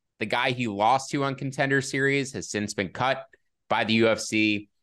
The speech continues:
I think first round is gonna be competitive, and I think Castaneda takes over to a pretty significant degree in rounds two and rounds three. I think this is also another type of fight that I've talked about in recent weeks where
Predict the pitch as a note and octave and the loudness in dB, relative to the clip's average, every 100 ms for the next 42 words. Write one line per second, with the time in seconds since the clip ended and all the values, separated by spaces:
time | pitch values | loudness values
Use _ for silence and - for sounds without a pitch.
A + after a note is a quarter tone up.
0 | _ _ - _ _ B2+ C#3 D#3 D#3 E3 | _ _ -20 _ _ -2 0 0 2 2
1 | D3+ D#3 D#3+ E3 D#3+ D3 C#3+ C#3 C#3 D3+ | 4 0 2 2 2 0 0 -2 0 2
2 | F3+ E3 A#2+ A2+ A#2 B2 A#2 - A2+ A2 | 2 2 0 -4 -4 -2 -4 -2 -2 0
3 | G#2 - A#2 B2 A2 G#2+ G2+ F#2+ - A2+ | 0 -2 -4 0 0 0 -2 -4 -4 -4
4 | G#2 - G2 G#2+ A2 G#2 F#2+ E2+ F#2 G2 | -4 -4 -2 -2 -2 -2 -4 -4 0 4
5 | F#2+ F2 - _ _ _ G#2+ G#2+ G#2 G#2 | 4 2 -2 _ _ _ 0 2 2 0
6 | G2+ - A2+ G#2 G2 G2 - A#2 A2+ A2 | -2 0 2 2 0 -2 0 2 2 0
7 | C#3 B2+ B2 F#2+ - B2 B2+ B2+ B2+ A#2+ | -2 -4 -6 -4 2 2 2 0 0 -2
8 | - A#2+ A2 - B2 B2 A2+ A2 B2 A#2 | -2 -4 -4 -2 -2 0 -4 -2 -2 -2
9 | A#2+ A#2 - A2+ B2 C3 C3 B2+ C3+ - | -2 -2 -2 -4 -4 -4 -2 0 0 -2
10 | - _ _ _ - G#2+ A2 A2 A2 A2 | -14 _ _ _ -2 2 4 6 4 0